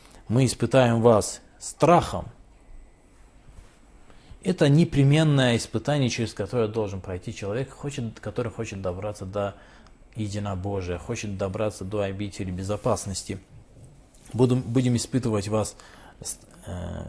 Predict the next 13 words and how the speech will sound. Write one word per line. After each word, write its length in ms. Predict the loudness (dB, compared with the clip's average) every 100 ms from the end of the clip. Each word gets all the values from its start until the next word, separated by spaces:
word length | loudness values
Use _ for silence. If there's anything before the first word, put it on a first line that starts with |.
| -12
страхом, 640 | -6 0 0 2 -2 -4 -6 -18 -20 -20 _ -14
голодом, 640 | -2 2 6 6 4 2
недостатком 680 | 0 -2 -2 -2 -2 -2 -4
имущества, 580 | -2 -2 -4 -6 -4 -4
недостатком 1000 | -4 -4 -6 -2 -2 -2 -4 -4 -2 -2
м-, 80 | -2
малочисленностью, 1000 | 0 0 0 -2 -2 0 0 -2 -4 -8
недостатком 800 | -4 -6 -4 -4 -4 -6 -6 0
душ, 440 | 0 0 -4 -12 -20 _ -20 -16
малочисленностью 1120 | -6 -4 -2 -2 -2 -2 -2 -2 -4 -4 -6 -8 -20 -20 -6
и 60 | -2
недостатком 840 | 0 0 -2 0 0 0 -6 -8 -14 -20 -20 -20 _ -20 _ -20 -20 -20 -20 -20 -20 -20 -20 -20 _ _ _ _ -20 _ _ _
результатов. 880 | -4 -2 -2 -6 -8 -10 -14 -20 -20